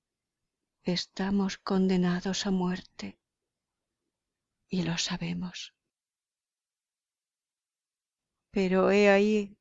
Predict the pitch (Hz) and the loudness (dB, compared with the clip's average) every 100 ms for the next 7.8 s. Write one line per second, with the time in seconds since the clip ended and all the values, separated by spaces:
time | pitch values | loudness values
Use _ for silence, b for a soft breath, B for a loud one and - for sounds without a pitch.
0 | _ 190 196 185 - 208 202 - 196 196 | _ 0 2 2 2 0 0 -4 0 2
1 | 208 202 196 - 196 196 190 202 196 - | 2 0 -2 -4 -4 -4 -4 -2 -6 -8
2 | _ _ _ _ _ _ _ _ _ _ | _ _ _ _ _ _ _ _ _ _
3 | _ _ _ _ _ _ _ _ _ _ | _ _ _ _ _ _ _ _ _ _
4 | - - 180 175 - 196 196 190 185 185 | -14 0 0 0 -2 0 2 0 2 2
5 | 190 190 190 196 202 190 - 185 185 196 | 2 2 0 2 2 2 0 2 2 2
6 | 208 196 185 185 - 190 185 180 175 170 | 2 4 2 0 0 2 4 2 2 2
7 | 170 165 165 165 170 170 170 170 | 2 2 0 -2 -4 -2 -4 -6